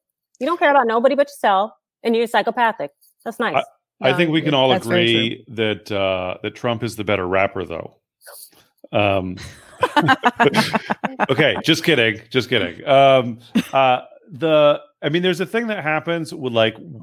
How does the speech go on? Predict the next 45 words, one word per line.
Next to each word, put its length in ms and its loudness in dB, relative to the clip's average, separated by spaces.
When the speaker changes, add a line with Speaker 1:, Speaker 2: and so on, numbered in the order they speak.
Speaker 2:
l-, 140 -6
you 140 -4
know, 120 2
like, 240 -2
you 140 -4
see 580 -4
Kanye 420 -2
as 140 -2
a 60 -4
person, 420 -4
and 80 -2
there's 120 -4
a 60 -8
thing 220 -4
that 160 -4
happens 540 -4
with 280 -2
rich, 260 0
famous 380 0
people 520 -2
where, 240 2
like, 440 0
you 260 -2
see 220 -2
that 160 -2
that 180 0
person's 400 -4
having 240 0
a 40 -4
hard 180 -2
time, 420 -2
and, 180 -4
uh, 120 -6
like, 360 -4
I 60 2
don't 160 0
think 160 -2
everybody 320 -2
realizes 580 0
that 140 -8
that 200 0
person 340 -4
is 180 -4
a 60 -6
business. 680 -4